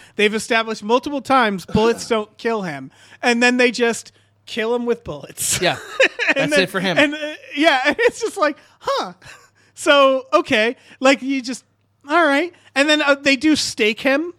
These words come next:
Speaker 1: but, like,
Speaker 2: Sure, sure. For extra,
Speaker 1: the po-
Speaker 2: extra dead, yeah.
Speaker 1: Yeah, but they show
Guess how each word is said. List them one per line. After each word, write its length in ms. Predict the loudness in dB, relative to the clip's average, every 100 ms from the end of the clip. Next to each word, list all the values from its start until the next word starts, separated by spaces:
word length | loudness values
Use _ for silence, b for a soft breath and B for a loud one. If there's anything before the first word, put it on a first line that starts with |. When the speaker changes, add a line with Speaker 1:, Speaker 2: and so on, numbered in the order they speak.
| _ _ _ _ -2
Speaker 1:
but, 280 | 0 2
like, 160 | 4 4
Speaker 2:
Sure, 80 | 2
sure. 300 | -2 -8 -10 _
For 160 | -8 -4
extra, 440 | -2 -4 -8 -4 0
Speaker 1:
the 80 | 2
po- 40 |
Speaker 2:
extra 300 | 0 -4 -8
dead, 380 | -10 -12 -12 -14
yeah. 220 | -12 -12 -12
Speaker 1:
Yeah, 400 | -2 0 0 -4 -8
but 180 | -8 -6
they 180 | -4 -4
show 840 | -6 -6 -4 0 2 0 -2